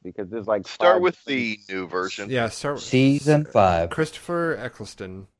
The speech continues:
Speaker 3: Start there.
Speaker 2: Yeah.
Speaker 3: You only ha-, he's not that great of a doctor, but you only have to deal with him for one season, and then you get David
Speaker 2: He's
Speaker 3: Tennant.
Speaker 2: fine, and David Tennant's great. Yeah.
Speaker 3: David Tennant is the doctor. He's, like, so
Speaker 2: Yeah.
Speaker 3: good in that role.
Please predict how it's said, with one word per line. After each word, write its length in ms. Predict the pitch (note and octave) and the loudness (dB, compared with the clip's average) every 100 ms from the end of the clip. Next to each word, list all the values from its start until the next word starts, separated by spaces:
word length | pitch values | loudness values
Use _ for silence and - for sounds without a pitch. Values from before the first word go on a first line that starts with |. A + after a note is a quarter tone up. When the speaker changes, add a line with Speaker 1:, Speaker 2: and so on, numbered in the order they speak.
| _ _ _ | _ _ _
Speaker 3:
Start 440 | - - B2 D3 - | -20 -8 -6 -6 -4
there. 340 | A#2+ A2+ A2+ | -4 -2 -4
Speaker 2:
Yeah. 80 | A#2+ | -6
Speaker 3:
You 80 | B2+ | -4
only 200 | C#3+ D3 | -4 -4
ha-, 160 | D#3 - | -6 -10
he's 480 | - B2+ D#3+ C#3+ | -16 -8 -8 -6
not 300 | C#3+ E3 F#3 | -4 -4 -4
that 280 | D#3 F3+ C#3 | -4 -4 -6
great 460 | B2+ G#2 A2 D3 - E3 | -10 -6 -6 -6 -10 -12
of 100 | E3+ | -10
a 40 | |
doctor, 420 | E3 E3+ G3 F#3+ | -6 -6 -6 -10
but 220 | E3 B2+ | -6 -6
you 80 | C3 | -6
only 160 | B2+ C3+ | -8 -6
have 180 | B2+ B2 | -8 -10
to 80 | G#2 | -10
deal 240 | G#2+ G#2 | -8 -6
with 160 | G2 F#2 | -8 -12
him 140 | F2+ | -18
for 180 | - F2 | -14 -14
one 200 | E2 E2+ | -14 -16
season, 480 | - F#2+ - E2 A2 | -18 -18 -20 -20 -16
and 140 | A#2 | -10
then 140 | B2 B2 | -8 -8
you 100 | B2 | -6
get 240 | B2 G#2 _ - | -6 -8 _ -8
David 320 | A#2+ C3+ D3+ | -6 -6 -8
Speaker 2:
He's 160 | D3 C#3+ | -4 -2
Speaker 3:
Tennant. 220 | A2+ - | -2 -8
Speaker 2:
fine, 640 | - A2 G2 F#2+ F#2+ G#2 _ | 0 0 0 -8 -16 -18 _
and 220 | A2 G2+ | -20 -4
David 260 | A#2+ A#2 A2 | 0 0 -2
Tennant's 460 | - F#2+ F#2 - F#2 | -4 -4 -4 -8 -18
great. 420 | E2+ E2+ D#2+ - | -6 -4 -4 -4
Yeah. 280 | D#2+ E2 E2 | -2 -2 -2
Speaker 3:
David 280 | B2+ C3+ C#3+ | -4 -4 -8
Tennant 360 | C#3 C3 B2+ _ _ A#2+ | -8 -8 -10 _ _ -10
is 320 | A#2 G#2 - A2 | -10 -10 -18 -12
the 260 | A#2+ B2 A#2 | -8 -8 -6
doctor. 520 | A2+ G2+ - - - | -6 -6 -10 -20 -20
He's, 180 | A#2 A#2 | -16 -8
like, 240 | A#2+ A2+ - | -4 -4 -6
so 400 | - - - B2+ | -18 -16 -16 -12
Speaker 2:
Yeah. 260 | C#3+ B2 A#2 | -8 -8 -8
Speaker 3:
good 240 | A#2 A2+ G#2+ | -4 -4 -4
in 140 | G#2+ | -8
that 200 | G2+ E2+ | -10 -12
role. 300 | G2 F#2 - | -12 -14 -16